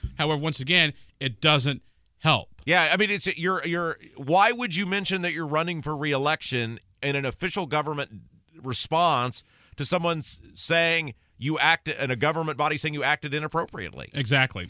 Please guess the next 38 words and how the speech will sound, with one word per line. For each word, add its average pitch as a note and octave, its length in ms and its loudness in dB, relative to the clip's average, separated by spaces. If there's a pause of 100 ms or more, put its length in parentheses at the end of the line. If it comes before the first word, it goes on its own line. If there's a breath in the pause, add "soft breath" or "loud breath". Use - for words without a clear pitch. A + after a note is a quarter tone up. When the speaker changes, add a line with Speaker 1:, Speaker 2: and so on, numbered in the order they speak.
Speaker 2:
It's F3 160 2
Speaker 1:
So B2 60 4
Speaker 2:
not, A#2 120 0
it's - 120 0
not C4 140 4
like A#3+ 140 4
it's, F3 160 -4 (200 loud breath)
it's F3 180 -4
not A#3 120 2
like A3+ 120 2
it's C#3 160 -8
Destiny E3 520 2
Wells, D3 440 2
who C3 320 -6
it A#2+ 220 -6
sounds C3 220 -4
like B2 120 -2
could B2 160 0
be A#2 160 0
his A2+ 160 0
opponent, B2+ 600 0 (240 soft breath)
saying D3 400 0
you C3 120 0
did B2 240 0
it, C#3 180 0
and B2 160 -4
then B2+ 120 -4
you C#3 140 -4
fire C3 320 0
back B2+ 200 0
at A#2 80 -4
her. D3 240 0 (220 soft breath)
This D#3+ 140 -6
is G3 80 -6
like G3+ 140 0
an E3+ 80 -4
official F3+ 420 -4
government D3+ 580 -2